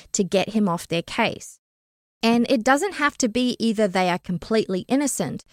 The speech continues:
or first-degree murder, long jail sentence. I believe that they realize their mistake, boy do they, and I hope that they've been able to get back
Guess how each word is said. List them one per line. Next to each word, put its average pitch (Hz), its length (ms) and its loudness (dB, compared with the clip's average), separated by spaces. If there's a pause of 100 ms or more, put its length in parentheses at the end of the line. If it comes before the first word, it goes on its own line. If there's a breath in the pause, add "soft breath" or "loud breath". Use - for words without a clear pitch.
(260 soft breath)
or 185 260 2
first-degree 214 720 2
murder, 202 540 2
long 185 400 0
jail 202 300 2
sentence. - 680 -6 (400 soft breath)
I 220 120 6
believe 269 440 2
that 254 220 2
they 202 180 4
realize 220 500 2
their 294 120 0
mistake, 202 560 -2
boy 180 340 0
do 185 220 -2
they, 120 300 -6 (360 soft breath)
and 196 140 2
I 214 80 2
hope 202 280 0
that 233 120 -2
they've 208 240 0
been 202 180 -2
able 185 260 0
to - 120 -6
get - 220 -4
back 175 360 0